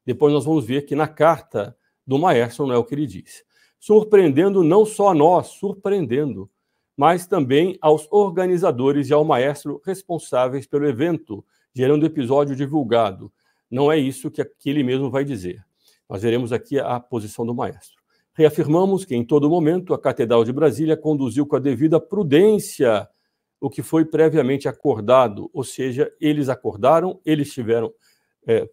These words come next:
condições de pesquisar quem era esse grupo, quais são as músicas que eles tocam, qual é a posição deles pró-Palestina, qual é o fim normal das apresentações deles, como o próprio maestro vai dizer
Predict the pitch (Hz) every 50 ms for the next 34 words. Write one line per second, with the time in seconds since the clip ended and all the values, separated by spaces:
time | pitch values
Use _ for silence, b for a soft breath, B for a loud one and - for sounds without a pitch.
0 | _ - 202 202 165 139 - - 143 123 113 104 101 - - _ _ 123 110 123
1 | 120 - 175 175 - - 117 110 113 107 104 - - 170 156 123 117 - - -
2 | - 110 110 143 185 175 180 196 196 190 b b b b _ 175 165 156 - -
3 | 220 220 208 139 120 127 151 202 208 180 151 - - 131 - - - - - -
4 | 113 101 - - - 151 165 160 - 185 190 190 b b b b b b _ -
5 | 151 156 180 175 180 180 160 147 143 147 - 156 139 120 127 143 147 120 120 -
6 | - - 135 120 - - 104 101 92 - - - 160 165 180 180 175 180 b b
7 | b b _ _ - 180 151 131 147 175 190 170 123 - - _ _ - 147 120
8 | - - - 160 160 175 160 127 - 131 156 147 113 107 113 127 139 151 143 123
9 | 113 117 104 123 120 - 113 104 101 120 117 117 120 - - 123 110 98 90 117
10 | 123 147 151 147 - - 165 165 160 - 160 151 147 156 156 156 143 123 117 120
11 | - 135 117 131 135 139 143 113 113 110 120 117